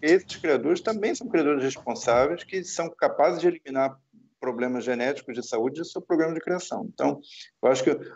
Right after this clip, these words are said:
um plantel, é, bem formado,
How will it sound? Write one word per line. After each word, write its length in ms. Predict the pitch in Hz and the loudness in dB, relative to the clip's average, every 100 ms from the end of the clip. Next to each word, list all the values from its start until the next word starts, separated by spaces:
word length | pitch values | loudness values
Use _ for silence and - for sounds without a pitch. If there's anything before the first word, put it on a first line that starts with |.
| _ 131 | _ -6
um 100 | 131 | 2
plantel, 800 | 151 139 131 131 143 165 175 - _ _ - | 4 4 4 6 6 4 0 -12 _ _ -6
é, 180 | 127 120 | 0 0
bem 220 | 120 135 | 2 0
formado, 760 | 139 123 113 117 120 - 175 | 0 0 2 4 4 0 -6